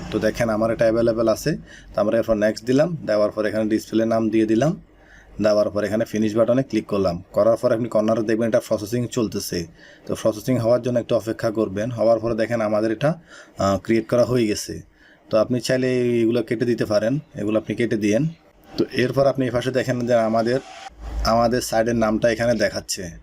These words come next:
এবং আমরা যদি একটু যদি নিচের দিকে যদি আসি, তাহলে দেখবো আমাদের সাইটের ভিউ ব্লগটা দেখতে পারবো, আমাদের সাইটটা কীরকম দেখতে, কেমন হয়েছে।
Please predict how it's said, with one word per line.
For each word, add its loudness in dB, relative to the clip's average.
এবং 2
আমরা 2
যদি 0
একটু -2
যদি 0
নিচের -2
দিকে 0
যদি 0
আসি, 0
তাহলে 2
দেখবো 0
আমাদের 2
সাইটের -4
ভিউ 2
ব্লগটা 0
দেখতে -2
পারবো, 0
আমাদের 0
সাইটটা -4
কীরকম -2
দেখতে, -2
কেমন 0
হয়েছে। -6